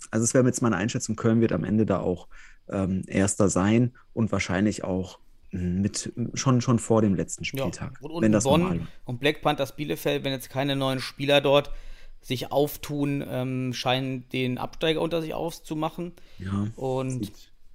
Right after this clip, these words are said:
Speaker 2: ja. Sollen wir mal Regionalliga Nord schauen?
Speaker 1: Ja, schauen wir mal in den Norden.
Speaker 2: Also,
Speaker 1: Genau.
Speaker 2: wa-, was, was haben wir da? Da haben wir auch nochmal für alle zehn Teams. Und ja,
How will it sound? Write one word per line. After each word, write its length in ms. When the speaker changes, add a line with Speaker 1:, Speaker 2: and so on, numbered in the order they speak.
Speaker 2:
ja. 340
Sollen 140
wir 60
mal 0
Regionalliga 420
Nord 240
schauen? 300
Speaker 1:
Ja, 180
schauen 180
wir 40
mal 140
in 60
den 100
Norden. 480
Speaker 2:
Also, 320
Speaker 1:
Genau. 280
Speaker 2:
wa-, 200
was, 320
was 200
haben 140
wir 120
da? 240
Da 100
haben 100
wir 100
auch 80
nochmal 300
für 140
alle 260
zehn 320
Teams. 520
Und 880
ja, 400